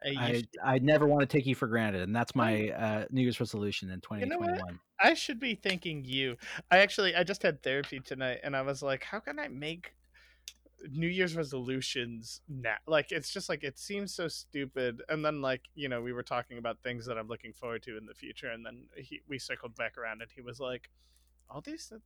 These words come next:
Speaker 1: things sound like great things," and I was like, "God damn it, you're right."
Speaker 2: Wow.
Speaker 1: You're a good therapist.
Speaker 2: He freaking trapped your ass.
Speaker 1: Yeah, he fucking, he did that thing that therapists always do where they make you realize that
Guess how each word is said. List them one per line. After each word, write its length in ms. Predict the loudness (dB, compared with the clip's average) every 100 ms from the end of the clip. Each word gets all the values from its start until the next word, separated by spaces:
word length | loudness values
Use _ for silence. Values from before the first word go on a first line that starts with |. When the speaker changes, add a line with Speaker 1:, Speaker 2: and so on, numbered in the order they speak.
| _
Speaker 1:
things 320 | -12 -12 -14
sound 340 | -12 -12 -10
like 160 | -10 -12 -14
great 400 | -20 -12 -10 -12 _
things," 440 | -16 -14 -20 -20
and 100 | -18
I 40 | -16
was 160 | -14
like, 140 | -14 -16 _ -16
"God 160 | -16 -16
damn 100 | -20
it, 240 | -20 _ _
you're 120 | -20
right." 280 | -20 -20 -20 _ _ -20 _ _ -2
Speaker 2:
Wow. 360 | 2 4 2 -4 _ -8
Speaker 1:
You're 160 | -6
a 60 | -4
good 280 | -2 -4 -4
therapist. 720 | -8 -8 -12 -16 -16 -18 -6
Speaker 2:
He 120 | 0
freaking 320 | 2 2 2 -2
trapped 400 | 0 0 0 -2
your 120 | -2
ass. 440 | -2 -2 -6 -16 -10
Speaker 1:
Yeah, 160 | -6 -4
he 120 | -4
fucking, 460 | -6 -6 -4 -4 -6
he 220 | -10 -8
did 200 | -4 0 2
that 200 | 2 2
thing 160 | 2
that 180 | 2 4
therapists 400 | 6 6 2 4
always 300 | 6 4 2
do 240 | 0 2
where 140 | 2 0
they 160 | 0
make 280 | 2 0 0
you 140 | -4 -2
realize 560 | 0 4 6 6 4
that 160 | -2